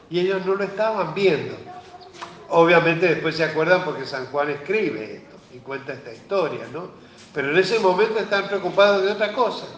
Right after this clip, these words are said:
Jesús les dijo: "Mi comida es que yo haga la voluntad del que me envió y que acabe su obra.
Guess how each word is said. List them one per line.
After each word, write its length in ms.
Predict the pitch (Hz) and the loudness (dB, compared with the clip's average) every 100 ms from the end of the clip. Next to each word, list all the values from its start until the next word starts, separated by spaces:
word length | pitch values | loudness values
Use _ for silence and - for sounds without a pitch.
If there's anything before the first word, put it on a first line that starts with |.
| - - - - - - - - - - - - - - | -20 -20 -20 -20 -20 -20 -20 -20 -20 -20 -20 -20 -20 -8
Jesús 280 | 160 160 196 | -4 0 4
les 180 | 196 185 | 6 4
dijo: 260 | 185 175 | 2 0
"Mi 160 | 151 151 | 0 0
comida 480 | 165 160 196 208 196 | 0 0 0 2 2
es 200 | 180 - | 2 -4
que 140 | 156 | -6
yo 200 | 143 160 | 0 4
haga 200 | 165 170 | 4 4
la 120 | 160 | 0
voluntad 520 | 143 135 131 127 156 | 0 -2 -8 -4 -2
del 200 | 156 151 | -2 -6
que 100 | 156 | -6
me 140 | 156 165 | -6 -6
envió 340 | 170 175 170 165 - - - - | -6 -2 -2 -2 -8 -16 -18 -18
y 60 | 139 | -14
que 180 | - 143 | -6 -4
acabe 360 | - 151 151 | 2 2 2
su 200 | 147 147 | -2 -2
obra. 360 | 147 131 110 | 0 0 -2